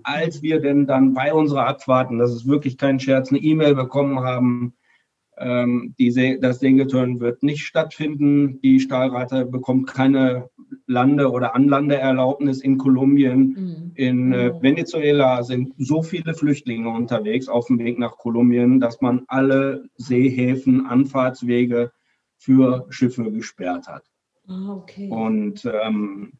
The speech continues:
Speaker 1: ich hab diese E-Mail, ich seh die noch heute vor mir, in Englisch verfasst. Ich hab meinen Augen nicht trauen können, hab dem Stefan dann mein Smartphone gegeben. Ich sag, „Lies mir vor und sag mir, dass ich das missverstehe.“ Und anhand seines Gesichts hab ich dann gesehen, nee,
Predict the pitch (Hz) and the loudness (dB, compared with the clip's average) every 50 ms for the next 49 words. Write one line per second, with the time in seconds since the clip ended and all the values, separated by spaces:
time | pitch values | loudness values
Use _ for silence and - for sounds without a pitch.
0 | _ _ _ _ - - 131 131 - - 143 135 131 139 135 151 160 175 180 170 | _ _ _ _ -4 -2 -2 -2 2 4 6 6 6 6 4 4 0 0 2 4
1 | 160 156 151 147 131 123 120 - - 147 151 151 135 127 123 - 151 180 202 208 | 4 4 2 0 -2 -2 -8 -2 0 2 4 6 6 4 4 2 0 0 0 0
2 | 170 143 - 165 170 180 185 180 180 175 160 147 139 131 131 131 147 165 180 175 | -4 -6 -4 0 0 0 0 0 0 0 0 2 2 2 2 2 0 -2 -2 -2
3 | 160 - - 147 139 - 160 170 165 - - 135 123 147 135 135 139 139 139 123 | -4 -2 -2 -4 -2 0 -2 -2 -2 -4 -6 -4 -4 -2 -2 0 0 0 2 2
4 | 143 160 165 151 147 165 160 160 - - 151 160 165 165 156 - 160 160 147 151 | 2 2 4 4 2 0 0 -6 -4 -2 0 0 0 0 -4 0 0 0 0 0
5 | 143 143 139 131 131 - 165 - 165 156 147 147 147 147 143 143 135 - - 170 | 0 -2 -2 -2 -2 -4 -6 -2 2 2 4 4 6 4 4 2 0 -2 -2 -4
6 | 180 175 - 170 160 156 151 143 135 151 143 131 123 123 135 131 131 - - - | -4 -2 -2 0 0 2 0 0 0 0 0 0 0 -2 -4 -4 -4 -8 -20 -20
7 | - - _ _ 139 160 160 156 165 156 147 143 131 135 - 165 170 180 190 185 | -20 -20 _ _ -2 -2 -2 0 0 2 2 2 0 -2 -6 -2 0 2 2 2
8 | 147 147 147 147 143 147 147 131 147 151 156 156 165 160 156 156 151 139 143 139 | 2 2 2 2 2 2 0 0 0 0 0 0 -2 0 0 0 2 0 0 0
9 | 135 127 - 147 170 123 135 143 127 - 120 - - - - 110 110 131 143 151 | 0 0 0 -2 2 4 2 2 2 -2 -10 -10 -10 -10 -10 -8 -4 -2 -2 -2
10 | 151 135 131 131 127 123 120 123 - - 120 120 120 131 135 131 135 127 127 135 | -2 0 0 0 0 0 -4 -8 -8 -4 -4 -2 2 2 2 4 4 4 4 4
11 | 135 131 - - 127 117 127 123 123 _ - 131 120 123 120 - 131 117 117 117 | 4 2 2 0 0 0 0 -2 -2 _ -4 -4 -4 -4 -4 -6 -6 -4 -4 -4
12 | 113 110 120 120 120 113 117 113 113 113 117 | -4 -2 0 0 0 0 -2 -4 -4 -6 -6